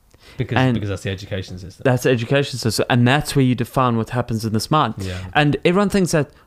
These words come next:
Speaker 2: "Oh, they've been to university, they're more educated, they're gonna leave superstitious beliefs like Christianity."
Speaker 1: Mm.
Speaker 2: But the funniest part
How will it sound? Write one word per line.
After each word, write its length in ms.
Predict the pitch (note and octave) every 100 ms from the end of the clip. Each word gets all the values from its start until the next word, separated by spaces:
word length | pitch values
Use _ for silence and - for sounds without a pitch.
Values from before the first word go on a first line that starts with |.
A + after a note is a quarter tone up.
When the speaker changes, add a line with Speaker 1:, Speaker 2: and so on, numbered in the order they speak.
| -
Speaker 2:
"Oh, 180 | D3 B2+
they've 220 | G#2 A#2
been 180 | C3 D3
to 120 | -
university, 540 | C#3+ C#3 B2 B2 - A#2
they're 120 | A2
more 220 | A#2 C3+
educated, 680 | - A#2 B2 - A#2 A2+ A2+
they're 120 | A#2 A2+
gonna 180 | A#2
leave 240 | G#2+ A#2+ B2
superstitious 880 | - C3 - - C3 A2+ B2 - -
beliefs 560 | - A#2 A2+ A2+ -
like 160 | G#2+ G#2 _
Christianity." 720 | - A2+ - A#2+ E3+ D#3+ G#2+ -
Speaker 1:
Mm. 100 | F3 D#3+ - - -
Speaker 2:
But 140 | - C3+
the 60 | D3+
funniest 560 | - G3+ A3+ F#3+ -
part 400 | - F3+ G#2+ A2